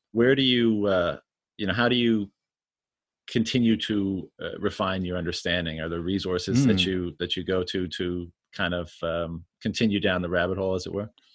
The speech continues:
Speaker 2: Yeah, I mean, on a, on a regular basis, not that much. Um, but there was a time when I was, so twenty,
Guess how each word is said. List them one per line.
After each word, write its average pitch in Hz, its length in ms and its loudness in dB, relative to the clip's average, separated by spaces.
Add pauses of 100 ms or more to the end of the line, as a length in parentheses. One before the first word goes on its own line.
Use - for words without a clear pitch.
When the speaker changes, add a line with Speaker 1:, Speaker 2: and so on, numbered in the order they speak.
(180)
Speaker 2:
Yeah, 147 380 2
I 135 80 4
mean, 131 220 6 (260)
on 151 160 4
a, 156 180 2
on 170 120 4
a 165 140 4
regular 160 520 6
basis, 120 560 4
not 104 540 2
that 104 280 2
much. - 560 -2 (200)
Um, 98 640 4
but 98 380 2 (100)
there 131 180 6
was 135 140 8
a 117 60 2
time 110 260 4
when 98 100 6
I 92 80 4
was, 90 340 0 (300)
so 95 240 2
twenty, 120 960 2